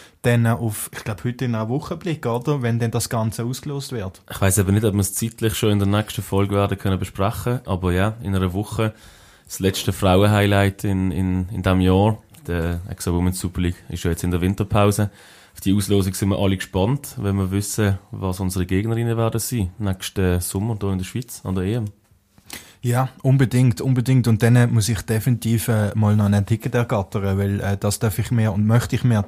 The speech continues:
Speaker 1: definitiv, äh, nicht entgehen lassen.
Speaker 2: Gut, ähm, bezüglich Tickets können wir vielleicht noch reden. Ich habe noch ein, ein paar zu viel, glaub.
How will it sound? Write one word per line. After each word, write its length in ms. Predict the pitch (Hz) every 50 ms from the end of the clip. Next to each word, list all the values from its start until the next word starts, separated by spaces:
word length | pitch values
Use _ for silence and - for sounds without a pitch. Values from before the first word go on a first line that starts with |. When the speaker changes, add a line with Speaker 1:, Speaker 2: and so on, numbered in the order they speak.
| - -
Speaker 1:
definitiv, 720 | 120 120 120 117 - 120 107 - - 107 110 110 - - -
äh, 220 | - 104 101 95 90
nicht 280 | 95 98 104 107 -
entgehen 460 | - 101 101 95 - 92 90 92 92 90
lassen. 180 | 87 85 87 - - - _ _ - - - - - - - - - - - _ _ - _ _ _ _ - _ _ _ _ _ _
Speaker 2:
Gut, 460 | - - 196 240 233 - - - -
ähm, 520 | - 131 127 127 127 123 123 123 127 127 117
bezüglich 380 | 120 - - 120 110 107 -
Tickets 520 | - - 135 135 - - 127 123 - - -
können 180 | - 110 107
wir 60 | 110 101
vielleicht 240 | 101 104 101 92
noch 120 | 104 98 95
reden. 280 | 101 104 107 107 101
Ich 140 | 95 95 -
habe 120 | 98 95 95
noch 320 | 98 98 95 95 92 92 90 - - -
ein, 240 | 98 92 92 92 90 92 - 98
ein 80 | 101 98
paar 280 | - 92 92 90 90
zu 120 | - - -
viel, 240 | 95 92 92 95
glaub. 280 | 92 85 82 82 82 -